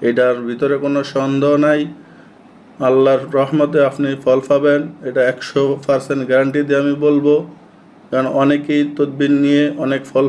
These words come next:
পাইছে, অনেক উপকৃত হয়েছে। সেই জায়গা থেকে আমি আপনাকে বলবো, আপনিও জীবনের শেষ, শেষ চিকিৎসা মনে করে আপনি এটা নিয়ে দেখতে পারেন, ইনশাআল্লাহ আপনিও ফল পাবেন।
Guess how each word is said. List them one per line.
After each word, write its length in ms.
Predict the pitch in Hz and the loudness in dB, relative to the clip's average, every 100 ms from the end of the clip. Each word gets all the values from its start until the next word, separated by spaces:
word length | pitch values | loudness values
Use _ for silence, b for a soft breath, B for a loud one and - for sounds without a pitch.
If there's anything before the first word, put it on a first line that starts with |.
| 139 | 0
পাইছে, 480 | 151 143 151 156 165 - - - | -2 0 -2 -2 -4 -14 -18 -8
অনেক 280 | 127 135 147 | -4 -2 -4
উপকৃত 440 | 139 147 143 147 | -4 -4 -4 0
হয়েছে। 440 | 143 135 151 156 160 - - | 0 0 0 0 0 -10 -20
সেই 260 | - 123 120 | -6 -2 0
জায়গা 280 | 131 135 139 | 0 0 -2
থেকে 260 | 139 143 | -2 -2
আমি 160 | 135 139 | -2 -2
আপনাকে 460 | 135 135 139 151 | -4 -6 -6 -2
বলবো, 560 | 143 147 139 135 147 170 - - - - - - - | 0 2 2 2 0 0 -10 -20 -20 -20 -20 -10 -6
আপনিও 520 | - 147 143 147 147 | -2 2 4 4 2
জীবনের 360 | 139 139 143 | 0 0 -2
শেষ, 560 | 135 - 131 131 - - - - | -4 -2 -2 -2 -14 -18 -20 -14
শেষ 340 | - 135 135 - | -2 -2 -2 -4
চিকিৎসা 440 | 165 170 170 151 | -2 0 0 0
মনে 240 | 151 165 | 2 2
করে 300 | 160 131 110 104 | 2 2 0 -2
আপনি 440 | 131 - 139 139 139 B B B B B - | -8 -4 -4 -2 -6 B B B B B -8
এটা 240 | 131 123 127 | -4 0 0
নিয়ে 200 | 131 120 | 0 -2
দেখতে 400 | 127 120 - 123 | -2 -4 -2 0
পারেন, 360 | 120 110 110 | 2 0 -4
ইনশাআল্লাহ 540 | 123 120 - 127 127 120 | -6 -8 0 0 2 0
আপনিও 340 | 113 - 123 | -2 -6 -4
ফল 220 | 120 123 113 | -2 -2 0
পাবেন। 420 | 123 123 127 104 | 0 2 2 0